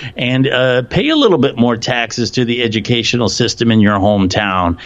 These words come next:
And I could go on down the list here. You want better police? You want police that have a good feeling of the law. They have a good, you know, they're almost paramedics 'cause they run across people who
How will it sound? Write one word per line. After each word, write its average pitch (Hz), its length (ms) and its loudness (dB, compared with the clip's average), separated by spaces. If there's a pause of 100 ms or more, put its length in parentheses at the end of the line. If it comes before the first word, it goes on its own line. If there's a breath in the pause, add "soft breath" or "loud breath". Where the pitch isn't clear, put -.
(260 loud breath)
And 151 120 -2
I 175 80 0
could 151 160 -2
go 156 160 2
on 180 220 2
down 180 200 2
the 170 80 2
list 196 280 2
here. 107 120 0
You 104 160 2
want 131 260 0
better 143 280 0
police? 175 540 0
You 127 80 2
want 104 260 -2
police 131 300 -2
that 110 220 -4 (760)
have 104 260 0
a 110 60 -2
good 107 280 0
feeling 123 380 -2
of 110 80 -2
the 101 100 -2
law. 151 380 0
They 123 160 -6
have 104 180 -2
a 98 60 -4
good, 107 320 0
you 113 160 -4
know, 104 140 0
they're 110 120 2
almost 131 320 0
paramedics 123 640 -2
'cause 90 120 -2
they 98 100 0
run 110 160 -2
across 107 360 -4
people 104 440 -2
who 98 320 2